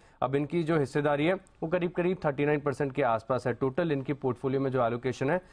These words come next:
थर्टी नाइन परसेंट का जो है एप्पल में देखने को मिलता है। इसके अलावा Paramount Global, यहाँ पर भी देखिए, करीब चौबीस लाख शेयर इन्होंने खरीदे। और, अ, एक और कंपनी है जहां पर आप देखें तो साढ़े बारह लाख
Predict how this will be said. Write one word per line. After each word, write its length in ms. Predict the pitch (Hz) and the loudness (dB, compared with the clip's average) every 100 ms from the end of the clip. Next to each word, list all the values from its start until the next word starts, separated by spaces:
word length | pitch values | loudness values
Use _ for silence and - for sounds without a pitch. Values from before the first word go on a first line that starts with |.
| - - | -20 -4
थर्टी 200 | 147 135 | -2 0
नाइन 180 | 165 175 | 2 2
परसेंट 340 | 156 143 151 143 | 0 0 0 0
का 100 | 147 | 2
जो 120 | 139 | 2
है 60 | 165 | 2
एप्पल 340 | 127 110 127 | 0 0 -2
में 140 | 127 | 0
देखने 240 | 127 120 123 | 0 -2 -4
को 100 | 120 | -2
मिलता 260 | 117 139 | -2 0
है। 80 | 170 - - 135 | -2 -4 -8 -6
इसके 240 | 131 156 | -2 0
अलावा 360 | 143 151 175 - | 2 2 0 0
Paramount 460 | 127 143 165 175 131 | 0 2 2 0 0
Global, 340 | 131 165 160 | 2 2 2
यहाँ 200 | 120 127 | 2 0
पर 160 | 127 175 | 0 -2
भी 100 | 170 | 0
देखिए, 340 | 147 127 185 - - - | 0 0 -2 -2 -8 -2
करीब 240 | 143 170 | 0 0
चौबीस 460 | - 143 139 170 160 | 0 0 0 -2 0
लाख 160 | 151 | -2
शेयर 200 | - 151 | 0 -2
इन्होंने 300 | 131 131 147 | 0 2 0
खरीदे। 440 | 143 131 123 165 190 - - | -2 -2 0 0 -2 -6 -4
और, 220 | 123 143 | 0 2
अ, 200 | 156 151 - | 2 0 0
एक 160 | 143 | 0
और 120 | 175 175 | 0 0
कंपनी 340 | 160 135 139 | -2 0 0
है 100 | 165 | 0
जहां 200 | 131 127 | 0 0
पर 160 | 139 135 | 2 0
आप 120 | 131 | 0
देखें 240 | 127 147 | -2 -2
तो 120 | 143 | -4
साढ़े 320 | 151 127 117 135 | -2 0 0 0
बारह 280 | 117 113 | 0 2
लाख 260 | 123 120 117 | 2 0 -2